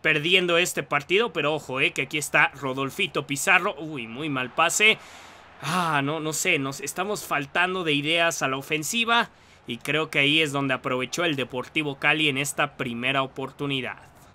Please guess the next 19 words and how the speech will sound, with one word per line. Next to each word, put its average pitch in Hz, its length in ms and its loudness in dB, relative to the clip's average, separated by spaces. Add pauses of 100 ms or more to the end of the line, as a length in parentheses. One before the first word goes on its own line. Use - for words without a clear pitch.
(200)
Nos 185 120 -2
vamos 254 220 2
al 208 120 4
medio 247 320 4
tiempo, 254 640 2
estamos 233 640 2
haciendo 240 580 0
las 190 240 2
cosas 233 560 -2
no 214 380 0
de 220 80 2
una 220 180 2
buena 208 300 -2
manera, 196 500 0
creo 185 240 -4
que 190 120 -4
nos 156 180 -6
falta 170 400 0
contundencia 147 960 2